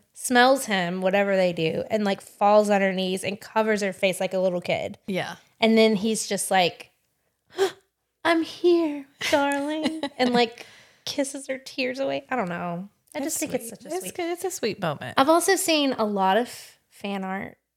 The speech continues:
Speaker 1: about
Speaker 2: Mm.
Speaker 1: that moment, and I think it makes it even more
Speaker 2: So it's
Speaker 1: like
Speaker 2: impactful for a lot of people.
Speaker 1: Yeah.
Speaker 2: Yeah.
Speaker 1: Yeah.
Speaker 2: And then he kicks everybody out of the house 'cause they're about to bang.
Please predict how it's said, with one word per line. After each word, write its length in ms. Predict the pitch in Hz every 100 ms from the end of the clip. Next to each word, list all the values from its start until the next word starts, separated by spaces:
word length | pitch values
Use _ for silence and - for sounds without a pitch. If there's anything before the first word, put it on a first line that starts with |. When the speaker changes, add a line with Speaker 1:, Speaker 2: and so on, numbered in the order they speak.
| -
Speaker 1:
about 300 | 180 226 233
Speaker 2:
Mm. 20 |
Speaker 1:
that 160 | 240 247
moment, 440 | 254 254 247 240 -
and 80 |
I 60 | 202
think 220 | 196 202
it 60 | -
makes 260 | 127 -
it 100 | - -
even 320 | 165 - 180
more 100 | 175
Speaker 2:
So 120 | 262
it's 100 | 269
Speaker 1:
like 120 | 320 269
Speaker 2:
impactful 400 | 185 - 143 139
for 100 | -
a 60 |
lot 180 | 143 -
of 80 | -
people. 320 | 170 - - _ _ _
Speaker 1:
Yeah. 280 | 294 214 220 240 226 -
Speaker 2:
Yeah. 160 | 247 - _ _ _ _ _ _ _
Speaker 1:
Yeah. 280 | 294 269 226 _
Speaker 2:
And 80 | 202
then 60 | 202
he 60 |
kicks 280 | 190 180 -
everybody 300 | 180 170 160
out 140 | 156 147
of 40 |
the 60 | 147
house 500 | 160 - - - _ -
'cause 120 | 180
they're 80 | 165
about 180 | - -
to 60 |
bang. 300 | - - -